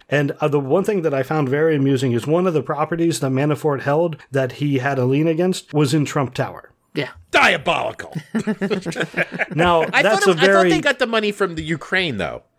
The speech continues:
Speaker 1: Well, through Russia.
Speaker 2: Yeah.
Speaker 3: Oh, okay, okay.
Speaker 1: But through, well, through the Ukraine from Russia, yes. That, that, that, at least that's my understanding.
Speaker 3: Mm-hmm.
Speaker 1: But then we also have the, right after they went in and they surrendered,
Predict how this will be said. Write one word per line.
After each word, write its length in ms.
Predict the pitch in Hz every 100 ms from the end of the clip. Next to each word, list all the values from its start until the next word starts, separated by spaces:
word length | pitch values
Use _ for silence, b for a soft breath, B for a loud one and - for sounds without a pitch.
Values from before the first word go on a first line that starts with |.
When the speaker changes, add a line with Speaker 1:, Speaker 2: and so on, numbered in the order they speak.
| -
Speaker 1:
Well, 200 | 208 135
through 260 | - 185
Russia. 440 | 143 139 110 104 - -
Speaker 2:
Yeah. 220 | 180 147
Speaker 3:
Oh, 40 | 117
okay, 160 | -
okay. 220 | 69 - - - 127
Speaker 1:
But 340 | 139 147 - -
through, 260 | 196 226 147
well, 120 | 143
through 240 | 131 240
the 80 | 202
Ukraine 600 | 180 156 151 - 151 143
from 260 | 127 139 131
Russia, 380 | 117 110 101 -
yes. 420 | 120 123 - - - _
That, 200 | 143 127
that, 320 | 147 156 156
that, 120 | 147 180
at 40 |
least 260 | 175 196 160
that's 200 | 180 160
my 220 | 151 139
understanding. 540 | 127 113 - 101 85 _
Speaker 3:
Mm-hmm. 200 | 95 90 90 _
Speaker 1:
But 280 | 143 131 165
then 540 | 170 269 165 127 175 170 B
we 220 | 143 156
also 420 | 156 175 196 190 160
have 600 | 131 139 135 135 127 - -
the, 400 | 123 135 131 131
right 240 | 131 170
after 380 | 196 190 - 156
they 360 | 139 156 151 147
went 380 | 131 135 147
in 360 | 139 165 123 139
and 220 | 156 120
they 140 | 131 139
surrendered, 680 | 135 131 180 156 127 143